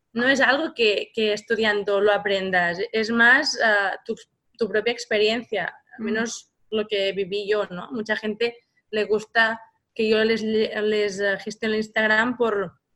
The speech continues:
Speaker 1: por cómo lo explico, ¿no? Esa manera de humanizar, ¿no? Que no es tanto de vender, sino de, de como más, como más sentimiento. Entonces,
Speaker 2: Mm.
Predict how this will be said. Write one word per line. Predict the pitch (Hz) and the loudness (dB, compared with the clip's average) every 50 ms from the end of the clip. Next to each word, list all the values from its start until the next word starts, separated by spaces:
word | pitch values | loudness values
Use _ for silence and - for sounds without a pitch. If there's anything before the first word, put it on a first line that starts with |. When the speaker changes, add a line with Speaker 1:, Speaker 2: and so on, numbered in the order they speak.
| _ _ | _ _
Speaker 1:
por | - 208 202 208 - _ | -2 -2 -2 -2 -4 _
cómo | - 226 220 220 226 226 | -2 0 2 2 2 2
lo | 220 | 2
explico, | 208 208 - - _ - 240 240 233 - 220 214 | 2 0 -2 -6 _ -4 -2 -2 -2 -2 -2 0
¿no? | 208 214 | 0 0
Esa | 240 247 - 233 | -2 -2 0 0
manera | 220 220 226 226 220 | 2 2 2 2 2
de | 220 220 | 2 0
humanizar, | 214 214 214 214 208 202 202 - _ - 226 214 208 208 208 | 0 0 0 0 0 -2 -6 -6 _ 0 2 4 4 4 2
¿no? | 208 202 202 208 208 | 0 -4 -4 -4 -4
Que | 220 | -4
no | 208 208 | -4 -4
es | 214 214 | -6 -4
tanto | - 220 214 214 214 220 208 | -4 -4 -4 -2 -2 -2 -2
de | 202 208 | -2 -2
vender, | 202 196 196 196 202 196 208 220 220 | -2 -2 -2 -4 -2 -2 0 -2 -2
sino | - - 220 214 208 190 | -4 -6 -4 -4 -4 -2
de, | 196 196 185 175 170 165 _ _ _ _ _ _ _ _ _ _ _ | -2 -4 -4 -4 -8 -10 _ _ _ _ _ _ _ _ _ _ _
de | - 208 202 214 208 196 190 185 180 175 175 170 165 - | -16 -6 -2 0 0 0 0 0 0 0 -2 -4 -4 -6
como | 196 196 196 190 190 | -8 -8 -8 -10 -8
más, | 196 196 196 196 - - | -4 -4 -4 -4 -6 -8
como | - 214 214 208 | -8 -6 -6 -4
más | 202 208 - | -4 -6 -4
sentimiento. | - 226 214 - 202 196 196 202 220 220 208 - - | -6 -6 -6 -4 -6 -6 -4 -4 -4 -4 -6 -8 -12
Entonces, | 180 165 - 185 180 - - 190 180 170 - - - 214 | -20 -18 -16 -16 -12 -8 -6 -6 -6 -6 -10 -14 -16 -16
Speaker 2:
Mm. | 214 202 208 214 202 | -14 -14 -14 -14 -16